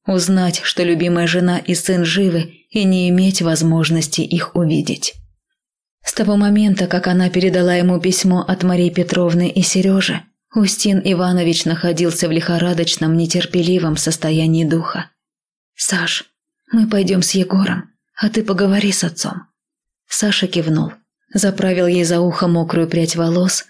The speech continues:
прикоснулся к влажной щеке тёплыми губами. «Будь осторожна». На той стороне светило солнце. Земляне в сырой одежде невольно привлекли к себе внимание. Алёна помнила о предупреждении волхвов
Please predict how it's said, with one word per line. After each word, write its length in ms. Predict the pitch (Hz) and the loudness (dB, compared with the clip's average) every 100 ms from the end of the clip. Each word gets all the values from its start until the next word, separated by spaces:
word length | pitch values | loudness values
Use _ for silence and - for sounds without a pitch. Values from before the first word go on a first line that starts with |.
| - | -6
прикоснулся 720 | 202 190 180 - 185 175 175 | -4 0 -2 0 -2 0 -2
к 80 | 165 | -2
влажной 480 | 160 165 170 170 165 | 0 0 0 0 0
щеке 420 | - 156 156 165 | 0 -2 -2 -4
тёплыми 500 | - 165 160 156 156 | -2 -4 -2 0 0
губами. 600 | 151 151 151 151 175 - _ _ _ _ _ _ | 0 0 0 -2 -6 -10 _ _ _ _ _ _
«Будь 340 | 165 165 170 160 | 0 2 2 0
осторожна». 720 | 151 160 147 147 156 - - _ _ _ _ _ _ _ _ _ _ | -4 -2 -2 -2 -2 -6 -8 _ _ _ _ _ _ _ _ _ _
На 140 | 214 214 | 0 0
той 180 | 240 226 | 0 0
стороне 460 | - 196 190 185 | 0 0 2 2
светило 500 | 185 185 175 180 160 | 2 -2 -2 0 0
солнце. 560 | 156 - 160 165 - 190 - _ - | 0 0 0 0 -2 -6 -10 _ -4
Земляне 560 | 220 220 214 214 220 202 | 0 2 4 4 4 2
в 40 | |
сырой 300 | - 190 185 | 0 0 0
одежде 540 | 180 185 180 202 185 175 | 0 0 2 0 2 0
невольно 460 | 175 160 180 175 | 2 2 2 2
привлекли 480 | 165 160 160 160 165 | 0 0 0 0 -2
к 60 | 160 | 0
себе 260 | 170 165 | 0 0
внимание. 640 | 160 170 165 160 165 180 - _ _ _ - | 0 2 2 2 0 -2 -6 _ _ _ -4
Алёна 420 | 214 214 208 208 | 0 2 2 2
помнила 520 | 202 214 185 170 160 | 2 2 2 2 0
о 160 | 160 170 | -2 -2
предупреждении 800 | 175 165 170 180 170 185 180 170 | 0 0 0 0 0 0 0 0
волхвов 640 | 170 170 190 190 202 196 | 2 0 0 0 0 -2